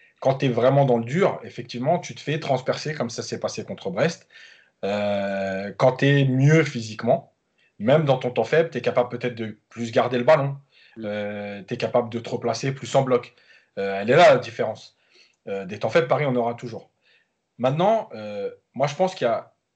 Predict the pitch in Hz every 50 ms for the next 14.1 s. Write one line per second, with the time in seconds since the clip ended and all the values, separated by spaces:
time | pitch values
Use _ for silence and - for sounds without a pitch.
0 | _ _ - 110 101 107 104 120 127 151 170 156 - - 104 107 110 107 101 98
1 | 98 95 101 98 90 - 104 104 104 98 - - 110 110 127 139 139 - - 95
2 | 90 90 87 85 - 90 90 87 87 87 85 82 82 85 - 92 90 - 92 117
3 | 127 160 160 120 101 98 92 - - - - 110 - - 131 113 110 - - -
4 | - - 135 123 120 143 165 147 110 98 101 117 135 120 - - - - _ -
5 | 123 107 101 98 92 - 131 - - - 92 87 82 107 135 139 - - _ -
6 | - - - - - _ _ - 101 98 98 95 98 95 95 92 92 87 90 98
7 | 117 123 127 - 113 104 101 - 117 107 101 95 90 98 98 92 - 104 104 107
8 | 110 104 104 107 - - 120 107 107 - 120 117 - 120 110 117 110 113 - -
9 | - 175 165 139 - 117 - - - 120 117 117 117 - - - - - _ _
10 | _ - 147 143 - 143 135 151 143 139 - 165 143 135 131 127 123 120 131 139
11 | 139 139 - - 127 123 131 131 120 117 - - _ _ _ _ _ _ _ -
12 | 123 131 139 131 117 107 104 104 101 98 95 - - 104 98 98 98 95 90 95
13 | 104 117 123 123 - 113 113 131 151 156 151 120 104 - - 110 - 143 170 160
14 | 104 -